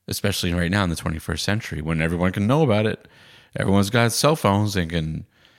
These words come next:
take pictures and all that kind of stuff. We know in history that the slave trade, um, that, you know, so many people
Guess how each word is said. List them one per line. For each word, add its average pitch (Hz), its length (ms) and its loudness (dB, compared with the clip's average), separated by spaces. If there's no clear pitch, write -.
take 113 200 0
pictures 92 480 0
and 90 80 0
all 85 100 2
that 87 140 0
kind 85 180 0
of 85 100 -2
stuff. 85 420 -4
We 131 140 2
know 139 460 4
in 139 140 2
history 90 640 2
that 87 140 -2
the 87 80 0
slave 117 380 2
trade, 80 480 -2
um, 87 300 2
that, 85 400 -2
you 95 100 0
know, 85 120 0
so - 160 0
many 113 160 4
people 123 320 0